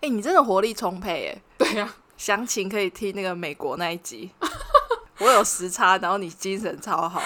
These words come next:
Speaker 1: 的。
Speaker 2: 对，对，对，就是一个青-，很年轻的肉体。
Speaker 1: 对。
Speaker 2: <laughs>
Speaker 1: 青春的肉体。
Speaker 2: 反正就是很悠闲，然后那边看说，“哦，等一下要去哪？”这样。那我吃完早餐之后，我其实就在附近闲晃，因为其实还很早。
Speaker 1: 没错。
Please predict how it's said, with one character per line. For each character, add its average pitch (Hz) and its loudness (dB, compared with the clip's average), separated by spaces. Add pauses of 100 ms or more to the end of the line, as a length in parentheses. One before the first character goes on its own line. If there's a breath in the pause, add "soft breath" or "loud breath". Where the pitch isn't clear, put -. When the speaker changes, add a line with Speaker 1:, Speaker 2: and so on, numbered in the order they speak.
Speaker 1:
的。 - -8
Speaker 2:
对， 359 4
对， 320 4
对， 277 2
就 311 -2
是 320 0
一 - 0
个 254 2
青-， 285 -8 (160)
很 240 -6
年 240 -2
轻 302 -2
的 269 2
肉 247 4
体。 196 -10
Speaker 1:
对。 202 0 (380)
Speaker 2:
<laughs> 571 4
Speaker 1:
青 220 -6
春 240 0
的 220 -2
肉 190 6
体。 185 -8 (260 soft breath)
Speaker 2:
反 269 4
正 330 4
就 370 -2
是 381 0
很 294 0
悠 247 6
闲， 262 2
然 247 4
后 247 6
那 285 2
边 277 0
看 269 0
说 220 2
，“哦， 220 6
等 214 -6
一 220 -8
下 247 -2
要 226 2
去 240 -10
哪？” 170 -6
这 - -8
样。 160 -8 (380 soft breath)
那 320 6
我 233 4
吃 208 -2
完 247 4
早 202 2
餐 208 -6
之 226 -8
后， 226 -2
我 202 0
其 180 -6
实 180 -4
就 202 -6
在 208 -2
附 208 -10
近 202 -10
闲 180 -14
晃， 185 -8
因 240 -8
为 285 -2
其 254 -10
实 202 -10
还 185 -2
很 170 -14
早。 - -6
Speaker 1:
没 196 -2
错。 196 -8